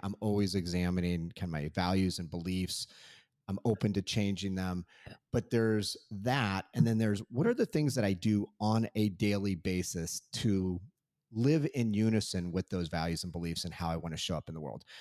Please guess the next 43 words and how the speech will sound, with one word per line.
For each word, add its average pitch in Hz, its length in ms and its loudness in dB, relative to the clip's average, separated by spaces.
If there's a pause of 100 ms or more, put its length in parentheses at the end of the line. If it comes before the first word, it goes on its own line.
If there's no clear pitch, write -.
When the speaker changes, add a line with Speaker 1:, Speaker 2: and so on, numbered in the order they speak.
(340)
Speaker 1:
And 131 140 2
so 135 180 2
one 139 180 2
of 180 100 0
the 151 60 -4
things 135 220 0
I 104 80 6
was 95 180 2
finding 131 580 2
is 101 280 0
that 101 160 -2
there 104 100 2
were 98 100 0
a 90 60 0
lot 107 280 0
of 165 80 -2 (100)
things 107 400 2
that 90 300 0 (160)
when 101 160 2
I 95 100 4
would 90 200 0
go 92 160 2 (120)
deep, 135 360 4
I 92 80 -2
wasn't 95 500 0
doing 156 280 4
on 87 140 0
a 80 60 -4
day-to-day 76 420 -6
basis. - 540 -10 (440)
And 120 80 0
so 127 100 2
as 110 120 2
silly 151 340 4
<laughs> - 0 -
as 143 120 0
this 151 240 2
sounds, 104 580 -2 (480)
I 110 60 0
created 123 380 2
a 101 60 2
Google 135 340 0
Doc 87 380 -4